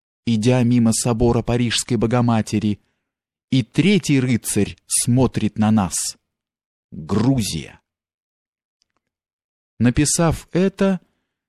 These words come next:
Свистонов сел на постели. «И Париж прихватим»,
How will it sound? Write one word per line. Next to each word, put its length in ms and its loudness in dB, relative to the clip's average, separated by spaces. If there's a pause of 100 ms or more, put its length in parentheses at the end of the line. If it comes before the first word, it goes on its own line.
Свистонов 720 2
сел 280 0
на 120 0
постели. 720 -2 (1040)
«И 180 0
Париж 920 -2
прихватим», 880 -4